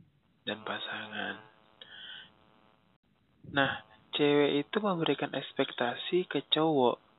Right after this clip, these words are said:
bahwa dia itu adalah cewek yang sempurna banget. Contohnya kayak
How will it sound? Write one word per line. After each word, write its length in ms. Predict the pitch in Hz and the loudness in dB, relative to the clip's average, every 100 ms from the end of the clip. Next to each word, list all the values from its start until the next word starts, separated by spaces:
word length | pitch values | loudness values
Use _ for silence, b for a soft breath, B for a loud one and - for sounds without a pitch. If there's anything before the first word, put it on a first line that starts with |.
| B B B B _ | B B B B _
bahwa 400 | 139 131 123 165 185 | 0 2 2 0 0
dia 280 | 156 147 | -2 0
itu 400 | 139 123 - 180 | 0 -2 -4 -4
adalah 680 | 190 143 123 110 123 160 - - _ _ _ _ _ _ _ _ | -2 -2 -2 -4 -6 -8 -8 -12 _ _ _ _ _ _ _ _
cewek 440 | - 139 131 156 - | -2 0 2 0 0
yang 380 | 147 147 156 156 _ _ - _ | 0 -2 -4 -14 _ _ -20 _
sempurna 540 | - 151 151 160 156 - | -6 -6 0 0 2 0
banget. 340 | 160 180 170 - _ _ _ _ _ _ _ _ _ _ _ _ _ _ _ _ _ 107 _ 104 107 _ _ _ _ _ _ _ | 2 0 -2 -10 _ _ _ _ _ _ _ _ _ _ _ _ _ _ _ _ _ _ _ _ _ _ _ _ _ _ _ _
Contohnya 440 | - 120 113 123 151 | -6 -4 -4 -4 -2
kayak 240 | - 127 | -2 -2